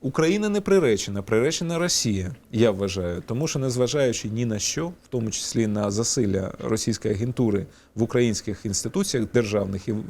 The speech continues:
провладних, е, історична закономірність, як я вже сказав, вона керує усім процесом. Тому Україна не приречена. Але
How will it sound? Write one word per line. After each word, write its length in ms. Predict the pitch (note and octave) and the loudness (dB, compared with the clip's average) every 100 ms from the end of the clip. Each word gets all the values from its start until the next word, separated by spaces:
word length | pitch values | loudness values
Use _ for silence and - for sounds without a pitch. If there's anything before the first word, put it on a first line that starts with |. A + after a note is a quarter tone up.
| - - | -10 0
провладних, 640 | A#2 A2 G#2+ G2+ F#2+ G2+ _ _ _ _ _ _ _ | 0 2 2 2 0 -8 _ _ _ _ _ _ _
е, 420 | B2 A#2 A2+ G#2+ - - | 0 4 4 2 -4 -6
історична 680 | A#2+ - A#2 C3+ - G#2+ G2+ | -4 -2 0 0 0 -4 -2
закономірність, 720 | F#2+ G2 F#2+ G#2+ F3 E3+ - | -4 -2 -2 0 -2 -2 -4
як 140 | G2+ | -4
я 140 | G#2+ G2+ | -2 -2
вже 200 | G2 F#2+ | -2 -2
сказав, 440 | - F#2+ F#2 - - _ _ _ _ | -2 -4 -4 -6 -8 _ _ _ _
вона 280 | A2 A2 B2 | 0 2 2
керує 420 | - A2 G#2 G2 | 2 0 2 2
усім 320 | F#2+ F#2 C3 | 2 0 -4
процесом. 480 | C#3+ - - F2 - - _ _ _ _ - - | -4 -8 -8 -10 -12 -18 _ _ _ _ -18 -8
Тому 200 | - C#3 | 0 2
Україна 420 | C#3+ C#3+ C#3+ F#3 B2+ | 2 2 2 0 0
не 160 | B2 | 0
приречена. 600 | C#3+ D3+ A2+ F2+ - D#3 D#3 - _ _ _ _ _ _ - _ | 0 2 2 0 -4 -12 -14 -18 _ _ _ _ _ _ -20 _
Але 460 | - C3+ E3+ D3+ C3+ | 0 2 4 2 0